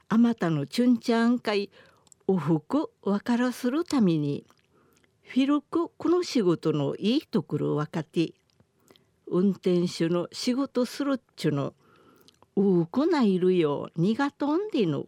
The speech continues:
ことやいびん。各会社の十二人うるウィナグ運転手、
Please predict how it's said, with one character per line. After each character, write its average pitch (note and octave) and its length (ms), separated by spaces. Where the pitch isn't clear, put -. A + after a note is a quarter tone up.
こ - 160
と D4+ 140
や D#4 240
い C#3 120
び B2+ 340
ん。 - 40
各 G4 340
会 F#3+ 320
社 D3+ 220
の C#3 220
十 B3+ 400
二 E4 180
人 F3 360
う D3 80
る D3 100
ウ D3+ 200
ィ G3 140
ナ C4+ 160
グ A#3+ 220
運 A3+ 180
転 G3+ 320
手、 F3+ 300